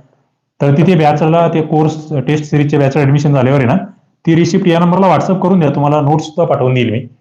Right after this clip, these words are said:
आणि तुम्हाला रिव्हिजनसाठी काही लेक्चरही बघायचे असतील, उजळणीसाठी तुमच्याकडे आठ दहा दिवस असतील, तर तुम्ही इथेही जॉईन होऊ शकतात.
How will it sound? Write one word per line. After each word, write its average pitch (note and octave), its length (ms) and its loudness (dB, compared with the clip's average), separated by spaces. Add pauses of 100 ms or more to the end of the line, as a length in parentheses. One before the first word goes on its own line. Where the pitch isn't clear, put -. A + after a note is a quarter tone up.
(420)
आणि F#3 140 0
तुम्हाला A#3 360 4
रिव्हिजनसाठी G3+ 540 2
काही G3+ 200 2
लेक्चरही G3 360 0
बघायचे G3+ 320 2
असतील, G3 260 0 (560)
उजळणीसाठी E3+ 600 2
तुमच्याकडे E3 280 0
आठ D3+ 160 2
दहा D#3+ 120 2
दिवस D#3+ 240 2
असतील, C#3 440 -2 (340)
तर - 360 -4
तुम्ही F#3+ 500 2
इथेही F#3 220 2
जॉईन F#3 240 4
होऊ D3+ 120 0
शकतात. B2+ 280 -2